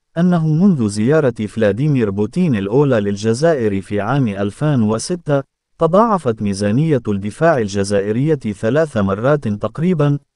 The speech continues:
وجاء ثمانون في المائة من المعدات العسكرية المستوردة منذ عام ألفان وسبعة عشر من روسيا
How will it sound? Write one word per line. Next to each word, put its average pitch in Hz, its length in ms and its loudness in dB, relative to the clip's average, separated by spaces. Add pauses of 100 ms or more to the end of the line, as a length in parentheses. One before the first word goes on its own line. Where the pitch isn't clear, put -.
(200)
وجاء 147 460 2
ثمانون 110 540 0
في 117 140 -4
المائة 139 420 0
من 117 180 2
المعدات 107 640 0
العسكرية 123 760 -2
المستوردة 120 840 0
منذ 147 380 2
عام 143 280 0
ألفان 110 560 0
وسبعة 147 600 0
عشر 139 420 0
من 117 200 0
روسيا 143 480 -2